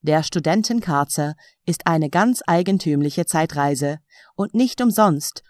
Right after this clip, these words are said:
unter den Top-Sehenswürdigkeiten in Heidelberg. Wir begeben uns nun von der Grabegasse rechts in die Plöck, wo uns nach circa hundertfünfzig Metern ein ganz besonders süßer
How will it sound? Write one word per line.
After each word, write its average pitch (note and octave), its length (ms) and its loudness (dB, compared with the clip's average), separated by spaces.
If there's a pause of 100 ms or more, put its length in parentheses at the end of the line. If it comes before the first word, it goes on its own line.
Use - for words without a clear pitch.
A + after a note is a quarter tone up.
(120)
unter E3 260 0
den C#3 240 0
Top-Sehenswürdigkeiten D#3 1400 -2 (300)
in G#3 260 2
Heidelberg. C#3 720 0 (1900)
Wir G#3+ 320 0
begeben D3 460 0
uns C#3 200 -4
nun C#3+ 260 0
von F#3 160 0
der F#3+ 120 0
Grabegasse D3+ 840 -2 (340)
rechts D#3+ 580 -2
in D3 160 -2
die F3+ 140 2
Plöck, - 600 -6 (260)
wo G3+ 240 4
uns F#3+ 380 2
nach C#3 200 -6
circa D3 320 -4
hundertfünfzig G3 760 -2
Metern C3 480 -2 (320)
ein D#3 220 4
ganz A3+ 380 2
besonders D3+ 680 -2 (100)
süßer D3+ 720 0